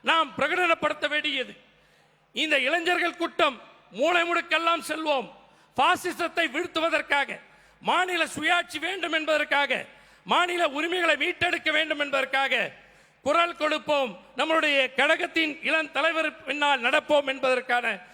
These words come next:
பிரகடனப்படுத்துவதற்கான மாநாடு இந்த மாநாடு என்று விழித்து சொல்லி, நான் உறுதியோடு சொல்கிறேன், நம்பிக்கையோடு சொல்கிறேன், பெரியார் அவர்கள் ஏந்திய அந்த சுடரை, பேரறிஞர் அண்ணா அவர்கள் ஏந்திய அந்த சுடரை,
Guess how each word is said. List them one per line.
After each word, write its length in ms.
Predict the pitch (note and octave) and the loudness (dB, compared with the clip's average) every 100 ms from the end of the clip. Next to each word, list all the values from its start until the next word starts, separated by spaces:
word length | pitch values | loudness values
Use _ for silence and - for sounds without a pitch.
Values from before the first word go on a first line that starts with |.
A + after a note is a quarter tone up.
| - - | -16 -2
பிரகடனப்படுத்துவதற்கான 1080 | C4+ D#4 D#4 D4+ C#4 C#4 C#4 C4+ B3 B3+ A#3+ G#3+ | 0 2 0 0 -2 -4 -4 -4 -4 -2 -2 0
மாநாடு 340 | B3+ D4 C#4+ C#4 | 0 0 0 -2
இந்த 120 | B3 A3+ | -4 -4
மாநாடு 340 | A3+ C#4 C4 B3+ | -2 0 -2 -2
என்று 200 | A#3+ G#3+ F#3+ - - _ - | -6 -6 -8 -10 -20 _ -4
விழித்து 340 | C#4 D#4+ - B3 C#4+ | -2 0 -4 -4 -2
சொல்லி, 260 | C4+ A#3+ F#3+ - - B3+ | -2 -2 -4 -8 -6 0
நான் 160 | D4+ C4 A#3+ | 0 0 -2
உறுதியோடு 440 | D#4 D4+ D#4+ D#4+ - | 0 2 2 2 -2
சொல்கிறேன், 460 | D4 C#4 C#4 B3 F3+ - - G3+ | -4 0 2 2 -2 -14 -14 -10
நம்பிக்கையோடு 540 | C#4 E4 - D#4+ D#4+ C4 | -6 -4 2 2 2 0
சொல்கிறேன், 440 | D#4 C#4 C#4 B3 D#3+ - - - _ - | -2 2 2 2 -2 -16 -20 -20 _ -6
பெரியார் 420 | A#3 D4 D4 D4 | -2 2 2 2
அவர்கள் 280 | C#4+ C#4 B3+ C4 | 0 0 -2 0
ஏந்திய 260 | C#4+ C4+ C#4 B3 | 0 0 0 -2
அந்த 140 | A3+ A3+ A3+ | -2 -2 0
சுடரை, 360 | C#4+ C#4+ C#4 G#3 - - _ _ _ - | 0 2 2 -2 -12 -20 _ _ _ 0
பேரறிஞர் 460 | C#4+ D#4 D4+ C#4 | 0 0 0 -2
அண்ணா 180 | B3+ D#4+ D#4+ | 0 0 2
அவர்கள் 260 | D#4+ D4+ C#4+ D#4 | 2 0 0 0
ஏந்திய 220 | D#4+ D#4 | 0 -2
அந்த 120 | D4 C4+ | 0 0
சுடரை, 340 | C4+ D4 E4 | 0 2 2